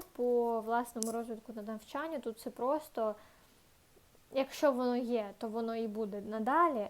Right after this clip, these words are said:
Якщо його нема, то вам самим прийдеться, ну, досягати цього. Е, п-, приходити, там, шукати, е, виділяти на це бюджет. Тобто,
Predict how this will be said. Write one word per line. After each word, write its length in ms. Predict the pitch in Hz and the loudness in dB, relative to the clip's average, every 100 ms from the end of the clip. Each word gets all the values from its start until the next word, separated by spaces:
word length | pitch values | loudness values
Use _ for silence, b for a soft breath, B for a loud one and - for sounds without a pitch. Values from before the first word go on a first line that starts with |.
| - | -2
Якщо 360 | 240 240 - 247 | -2 -2 0 2
його 240 | 233 226 | 2 0
нема, 380 | 226 240 294 302 | 0 0 -2 -2
то 120 | 226 | -2
вам 240 | 240 240 240 | 0 0 -2
самим 400 | 240 240 233 220 | -4 -2 -2 -4
прийдеться, 600 | - 202 214 208 - 202 - - - - _ - | -10 -8 -8 -8 -10 -10 -10 -14 -20 -20 _ -14
ну, 160 | 233 208 - _ - - - - - | -12 -12 -14 _ -20 -20 -20 -20 -16
досягати 880 | 226 214 220 233 233 226 196 185 - | -12 -8 -6 -6 -8 -6 -8 -10 -14
цього. 300 | 220 208 214 - B B B - | -12 -10 -10 -10 B B B -4
Е, 180 | 226 214 | -2 -2
п-, 180 | 214 214 | -2 -6
приходити, 640 | - 240 269 285 262 240 | -4 -2 4 4 4 0
там, 320 | 226 220 220 233 | -4 -2 -4 -4
шукати, 640 | 269 - 240 240 226 220 226 220 220 220 214 - | -6 0 2 2 0 -4 -2 -2 -2 -2 -2 -4
е, 460 | - 226 220 214 214 | -2 0 0 0 -2
виділяти 440 | 208 214 247 269 269 | -4 -4 -2 -2 -4
на 120 | 262 | -6
це 160 | - 240 | -4 -6
бюджет. 480 | 226 226 214 208 208 B B B - | -6 -4 -2 -2 -6 B B B -10
Тобто, 500 | 226 - 233 226 | -8 -4 -2 -2